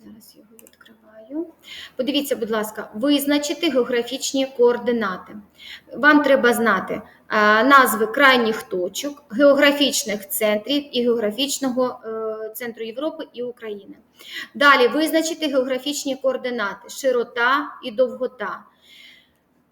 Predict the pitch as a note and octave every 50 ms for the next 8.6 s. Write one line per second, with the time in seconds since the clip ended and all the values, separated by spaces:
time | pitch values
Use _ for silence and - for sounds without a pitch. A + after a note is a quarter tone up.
0 | _ _ _ _ _ _ _ _ G#3+ G#3+ D4+ E4+ G4+ G4 E4 D4+ C#4 C4+ C#4+ D4+
1 | D#4 D4+ D4 C4 C4 - - - - B3 C4 C4+ C#4 C#4+ C#4+ C#4+ C#4+ - - -
2 | - _ - - - _ A#3 A3+ A3 A#3 A#3 A3 A3 A3 G#3+ G#3+ G#3+ G#3+ A3 G#3
3 | G#3 _ _ _ _ _ _ _ _ _ _ _ _ _ _ _ _ _ _ _
4 | _ _ _ _ _ _ _ _ _ _ _ _ - _ _ _ _ _ _ _
5 | _ _ _ _ - - _ _ _ _ _ _ _ _ _ - - _ - A#3
6 | A3+ G#3 G#3 G#3 G#3 G#3 G#3 - _ _ _ _ _ - - D4 A3+ G#3 B3 A#3+
7 | G#3 G#3 G#3 G#3+ A#3 C4+ C#4+ C4 G#3 G3+ A3 A3 - - B3+ B3+ B3 A#3+ A#3+ -
8 | A3+ A3 A3+ G#3 G3 F#3+ F#3 - - - A3 A3+